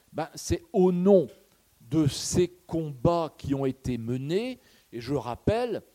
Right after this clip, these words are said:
euh, que Clémenceau, s-, quand on voit aujourd'hui que l'on peut détruire telle ou telle œuvre dans une espèce d'indifférence générale,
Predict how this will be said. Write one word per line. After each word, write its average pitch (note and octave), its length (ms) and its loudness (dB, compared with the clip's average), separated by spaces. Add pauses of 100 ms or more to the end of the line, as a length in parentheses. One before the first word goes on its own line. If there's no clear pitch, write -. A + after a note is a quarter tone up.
(280)
euh, A2+ 120 -6
que - 160 -4
Clémenceau, C3+ 960 -2 (600)
s-, - 320 -14 (520)
quand - 200 -10
on A#2 80 -2
voit C3 260 0
aujourd'hui B2 540 -4
que - 100 -2
l'on C3 140 0
peut - 160 10
détruire F3+ 640 4
telle E3 220 8
ou D3 100 0
telle C#3 280 4
œuvre D#3 340 6
dans C#3 100 -4
une C3+ 220 -2
espèce C3+ 400 0
d'indifférence C#3 760 -4
générale, B2 680 -6